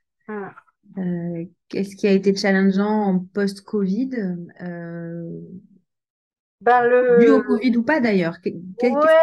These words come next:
Speaker 2: quest la
Speaker 1: ouais, ben,
Speaker 2: particularité
Speaker 1: c'est
Speaker 2: pour toi ?
Speaker 1: Moi, je suis ravie de retourner au réel.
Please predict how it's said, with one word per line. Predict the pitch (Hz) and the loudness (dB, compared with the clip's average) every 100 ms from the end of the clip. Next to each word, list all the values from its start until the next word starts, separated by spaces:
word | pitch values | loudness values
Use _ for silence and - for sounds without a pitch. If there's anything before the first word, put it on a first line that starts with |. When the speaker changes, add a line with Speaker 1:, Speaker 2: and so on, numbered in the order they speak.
| 311 | 6
Speaker 2:
quest | |
la | 277 | 4
Speaker 1:
ouais, | |
ben, | 277 277 226 | 4 2 2
Speaker 2:
particularité | 233 240 233 226 262 | 0 0 -2 -4 -4
Speaker 1:
c'est | 254 | -4
Speaker 2:
pour | 214 - | -6 -10
toi ? | - 220 262 _ _ _ _ _ | -6 -6 -6 _ _ _ _ _
Speaker 1:
Moi, | 240 302 | -2 -2
je | 196 | -2
suis | 247 | -4
ravie | 226 214 214 | -4 -4 -6
de | 208 | -8
retourner | 185 185 196 202 | -8 -8 -8 -6
au | 196 | -6
réel. | 190 208 233 233 185 | -4 0 0 0 -4